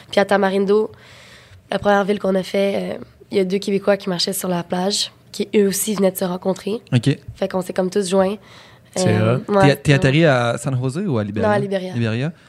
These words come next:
Speaker 2: Puis t'es allé où en premier, tu, t'as dit ?
Speaker 1: Ben, j'ai fait Liberia, euh, je suis partie direct, je peux rester à Liberia,
Speaker 2: Ouais,
Speaker 1: je suis allée à
Speaker 2: ouais.
Speaker 1: Tamarindo.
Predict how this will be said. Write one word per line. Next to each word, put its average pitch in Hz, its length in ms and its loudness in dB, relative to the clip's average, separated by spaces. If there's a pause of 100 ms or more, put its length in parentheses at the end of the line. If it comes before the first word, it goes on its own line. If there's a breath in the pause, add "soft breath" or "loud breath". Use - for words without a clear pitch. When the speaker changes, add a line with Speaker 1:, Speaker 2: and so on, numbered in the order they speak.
(120)
Speaker 2:
Puis 170 160 2
t'es - 180 0
allé 139 160 6
où 180 80 4
en 180 60 0
premier, 170 260 0
tu, 160 160 -6
t'as 147 140 -2
dit ? 156 100 -8 (280 loud breath)
Speaker 1:
Ben, 214 140 2
j'ai 214 80 -4
fait 226 200 -4
Liberia, 220 760 0
euh, 190 440 -6
je 180 40 -10
suis - 100 -16
partie 202 260 -8
direct, 196 240 -8
je - 60 -20
peux 202 80 -10
rester 196 200 -12
à 202 40 -10
Liberia, 180 240 -8
Speaker 2:
Ouais, 233 40 2
Speaker 1:
je 247 60 4
suis 233 80 4
allée 202 80 2
à 196 40 2
Speaker 2:
ouais. 139 40 -4
Speaker 1:
Tamarindo. 190 580 -6